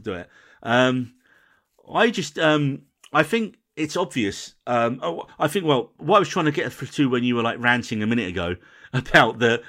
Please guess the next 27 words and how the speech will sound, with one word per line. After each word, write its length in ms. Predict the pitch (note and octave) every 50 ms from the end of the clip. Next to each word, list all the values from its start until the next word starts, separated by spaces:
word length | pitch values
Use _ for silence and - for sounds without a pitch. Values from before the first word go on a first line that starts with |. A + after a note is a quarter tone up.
| - _
the 80 | B2 A2
truth 340 | - - C#3 B2+ A2+ - -
and 80 | A2+ G#2+
the 60 | G2+
dropping 300 | - C3+ B2+ - A2+ G2
of 80 | E2+
it. 180 | E2+ E2 - - _ _ _ _ _ _ _ _ _ _ _ _ _ _ _ _ _ _ _ _
When, 480 | C3+ B2 D3+ F#3 G3+ G3+ G3 F3+ - _ _ -
uh, 100 | - C3
when 260 | B2+ C#3+ F3+ G3+ G#3
the 60 | -
film 280 | - - F#3+ F3+ D3+ B2
ends 320 | G2+ F#2 G2+ A#2 A2 -
and 200 | B2+ A2+ A2 G#2
whoever 260 | A#2+ C#3 C3+ B2 B2
wins, 280 | A2+ A#2 A2+ A2 G#2+ F#2+
wins 280 | B2 A#2+ A2 A2 G2+
the 80 | G#2 F#2+
duel 260 | - F#2+ F2+ F2+ F#2+
and 140 | G2+ G2+ G2
whatever 200 | A#2+ A2+ G2 G#2+
happens, 260 | G#2+ G#2+ - G2+ F#2 -
happens, 420 | B2+ A2+ F#2+ F2 E2+ E2+ E2 - _ - _ _ _ _
you 160 | - B2+ B2+
get 160 | B2+ D#3+ B2
an 80 | B2 B2+
epilogue 540 | - F3 B2 - D3+ A#2+ G2+ F2+ F#2 F2 -